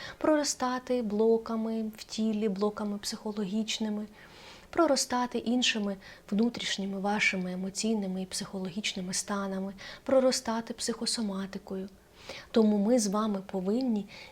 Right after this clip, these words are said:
дійти до цієї зернинки. І якщо ми до цієї зернинки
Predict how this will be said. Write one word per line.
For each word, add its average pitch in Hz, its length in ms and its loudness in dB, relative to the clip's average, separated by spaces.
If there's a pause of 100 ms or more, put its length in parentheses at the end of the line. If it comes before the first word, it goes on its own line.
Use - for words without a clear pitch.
дійти 202 500 2
до 220 120 4
цієї 202 520 0
зернинки. 196 680 -4 (580)
І 233 80 4
якщо 269 380 4
ми 254 200 6
до 208 120 4
цієї 247 520 2
зернинки 226 720 2